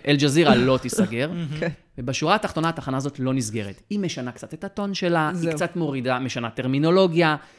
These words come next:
Speaker 1: היא מורידה קצת את הלהבות. להיסגר, היא לא נסגרת.
Speaker 2: אז זהו, זו באמת הייתה השאלה הבאה שלי, עד כמה התכנים שם היום, אה, באמת, אה, שונים ממה שהם היו באלפיים ואחת.
Speaker 1: אפשר לראות שינוי בטרמינולוגיה,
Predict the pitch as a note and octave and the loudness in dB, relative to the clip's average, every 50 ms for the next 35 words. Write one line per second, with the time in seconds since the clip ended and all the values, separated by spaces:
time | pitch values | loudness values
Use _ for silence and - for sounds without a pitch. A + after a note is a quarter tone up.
0 | - _ - - F3+ F#3 F3+ E3 D#3 D3+ C#3+ D3+ D#3 - - D3+ - D3 - B2+ | -20 _ -8 -4 -2 0 0 0 0 0 -2 -2 -4 -6 -6 -8 -8 -6 -4 -2
1 | B2 A#2+ A2+ A2+ G#2+ G2+ G#2 G2+ _ - _ _ _ _ _ _ - - B2 C3 | 0 2 2 0 0 -4 -6 -8 _ -14 _ _ _ _ _ _ -12 -6 -4 -4
2 | B2 - - - A#2 A2+ C3+ E3+ G3 G3+ - C#3+ C3 B2 A#2+ A#2 A2+ G#2 F#2+ A2 | -4 -4 -6 -8 -6 -2 0 0 0 0 0 -2 0 0 0 0 -2 -4 -6 -10
3 | G2 F#2+ F#2 - F#3+ F#3 G3+ F#3+ E3+ E3+ E3 F3 F#3 G#3 F#3+ F#3+ F#3+ F#3 - F3 | -12 -10 -4 2 4 6 6 6 6 4 4 4 2 4 4 4 2 4 4 6
4 | E3+ F3 E3+ E3 E3 E3 E3+ E3 F#3 F#3+ D#3+ D3 D3 C#3 - G#3+ G3 G3 G3+ G3 | 6 6 6 6 6 6 4 6 4 2 2 2 0 2 4 4 4 6 4 2
5 | - - F#3 E3 E3+ F3 F3 - G3+ F#3 F3+ D#3 E3 D#3+ D#3+ F3 G3+ G#3 G3 F#3 | 2 0 -2 -2 -2 -2 0 2 2 4 4 4 4 4 6 8 8 8 8 6
6 | F#3+ G3 G#3 - _ _ _ _ _ _ - - D#3+ D#3 D3+ D3+ D3+ D3+ C#3 D#3+ | 2 -2 -6 -8 _ _ _ _ _ _ -8 -6 -4 -2 -2 -2 -4 -4 -4 -4
7 | D3+ D#3 E3 E3 - - F#3 D#3+ D#3 D3+ D3+ D3 D3 C#3+ - - F#3+ F3 E3+ G3 | -2 0 0 -2 0 0 0 2 2 2 0 0 -2 -4 -2 -2 -2 0 0 0
8 | A3 G3 F3+ E3+ E3 D#3+ - - E3+ D#3+ D#3+ D#3+ D#3+ D#3 D3+ D#3+ D#3 D3 C#3+ D3+ | 0 0 0 0 0 0 0 0 0 0 2 2 2 2 2 2 2 2 0 0
9 | - - D3 C#3+ D3+ D#3 D3 D3+ C#3+ C#3 C3+ C3 F#3+ C3+ C3+ C#3+ D3 - - - | 0 -2 -4 -4 -4 -4 -4 -4 -4 -4 -4 -6 -6 -6 -6 -8 -8 -10 -10 -8
10 | D#3+ - D#3 D#3+ _ - - - - C3+ B2+ - - D3 - - B3+ C4 C#4 B3+ | -6 -6 -6 -8 _ -16 -20 -20 -20 -20 -18 -10 -10 -8 -2 0 0 2 4 4
11 | F#3+ D3+ D3 C#3+ - - - D3 C#3 C#3 C3+ B2+ C3 B2+ - B2 B2 B2 B2 A#2+ | 4 6 4 2 2 0 -2 -2 0 0 0 -2 -4 -4 -4 -4 -2 -2 -2 -2
12 | A#2 A2+ A2 G#2+ G#2+ G#2 A2+ A#2 C3 | -2 -2 -2 -2 -4 -2 -2 -2 -4